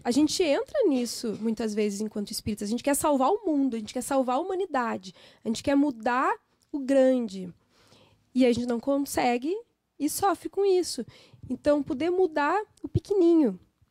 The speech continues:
aquilo que diz respeito a mim, poder mudar um pouquinho ali da minha vida, poder oferecer o feijão com arroz. Tem gente que se recusa a fazer tal coisa, a fazer uma palestra, porque,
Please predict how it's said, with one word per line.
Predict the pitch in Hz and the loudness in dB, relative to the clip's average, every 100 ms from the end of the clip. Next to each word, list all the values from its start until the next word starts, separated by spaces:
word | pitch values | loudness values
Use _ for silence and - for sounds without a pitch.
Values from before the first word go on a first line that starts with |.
| _ | _
aquilo | - - - 311 339 - _ | -14 -8 0 2 2 -2 _
que | - | -6
diz | 269 285 | 0 0
respeito | 311 - 311 320 | 0 -2 0 2
a | |
mim, | 285 247 208 - _ _ _ - | 2 0 -4 -10 _ _ _ -4
poder | 214 | 2
mudar | 269 277 254 269 311 - _ _ _ 254 | 2 2 0 0 -2 -6 _ _ _ -6
um | |
pouquinho | 247 269 - 320 | -2 -2 4 4
ali | 330 294 | 6 4
da | |
minha | 285 285 | 2 2
vida, | 226 226 208 | 0 -4 -6
poder | 220 254 | -2 0
oferecer | 302 - 294 277 - 277 285 320 | 0 0 -2 -2 -4 -2 0 0
o | 262 | -2
feijão | 294 277 | -2 -2
com | 285 | 0
arroz. | 254 220 | -2 -2
Tem | - | 0
gente | 240 285 - | 0 0 -4
que | |
se | 294 294 | -4 -2
recusa | 277 - 330 381 359 403 - - - - - | -2 0 4 4 6 2 0 -16 -20 -8 -4
a | |
fazer | 269 311 294 | 0 2 0
tal | 294 311 285 | 2 0 0
coisa, | - 311 359 370 320 359 359 - 285 262 | 0 2 4 4 0 -2 -2 -2 -2 -2
a | |
fazer | - 285 | -2 0
uma | 302 | 0
palestra, | 294 285 262 269 339 - 349 | 0 0 0 0 -2 -4 -6
porque, | 285 277 - 330 320 | -6 -8 -2 0 2